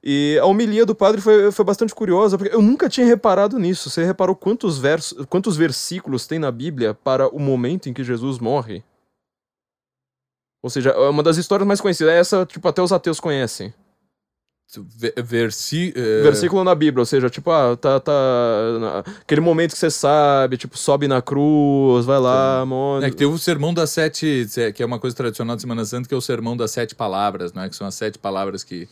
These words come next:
Speaker 1: É, tipo, as
Speaker 2: Jesus
Speaker 1: sete
Speaker 2: não
Speaker 1: palavras
Speaker 2: se-
Speaker 1: que estão nos quatro testamentos, né? N-, nenhum deles tem a, tem, tem as sete inteiras, né? As sete,
Speaker 2: Exato.
Speaker 1: as sete frases que ele diz, né? Tenho sede,
Speaker 2: Exato.
Speaker 1: tudo está consumado, et cetera.
Speaker 2: Mas
Speaker 1: Mas
Speaker 2: aí o
Speaker 1: do-,
Speaker 2: teu filho,
Speaker 1: é,
Speaker 2: et cetera.
Speaker 1: pro-, para o momento que ele morre.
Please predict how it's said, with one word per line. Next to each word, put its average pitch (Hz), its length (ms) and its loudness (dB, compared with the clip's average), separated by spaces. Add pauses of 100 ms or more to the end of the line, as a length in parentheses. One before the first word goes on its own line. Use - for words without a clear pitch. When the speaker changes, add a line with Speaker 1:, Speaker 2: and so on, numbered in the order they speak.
(180)
Speaker 1:
É, 165 160 6
tipo, 143 160 -4
as 123 100 4
Speaker 2:
Jesus 139 120 2
Speaker 1:
sete 113 80 -8
Speaker 2:
não 156 80 4
Speaker 1:
palavras 147 200 6
Speaker 2:
se- 123 40 -4
Speaker 1:
que 120 60 -8
estão 170 160 2
nos 170 200 -2
quatro 165 400 2
testamentos, 151 720 -2
né? 110 100 -2
N-, 113 160 0
nenhum 139 380 2
deles 160 360 2
tem 160 180 -4
a, 160 80 -2 (160)
tem, 143 160 -4
tem 139 140 -2
as 131 80 -6
sete 139 240 -4
inteiras, 127 260 -2
né? 107 80 -2
As 104 80 -4
sete, 117 240 0
Speaker 2:
Exato. 101 160 0
Speaker 1:
as 117 80 -2
sete 131 280 -2
frases 127 360 -2
que - 80 -8
ele 139 140 -4
diz, 123 200 -4
né? 95 120 -6
Tenho 120 180 -6
sede, 123 640 -2
Speaker 2:
Exato. 98 600 -4
Speaker 1:
tudo 127 100 -2
está 127 180 -2
consumado, 127 420 -4
et 139 80 -4
cetera. 104 400 -4 (380)
Speaker 2:
Mas 135 220 0
Speaker 1:
Mas 143 80 6
Speaker 2:
aí 110 80 6
o - 20 8
Speaker 1:
do-, - 60 6
Speaker 2:
teu 110 120 0
filho, 110 540 -4
Speaker 1:
é, 143 80 6
Speaker 2:
et 127 60 6
cetera. 92 40 -8 (140)
Speaker 1:
pro-, 82 80 -14
para 170 220 4
o - 20 2
momento 185 320 2
que 214 60 -4
ele 208 100 2
morre. 147 400 2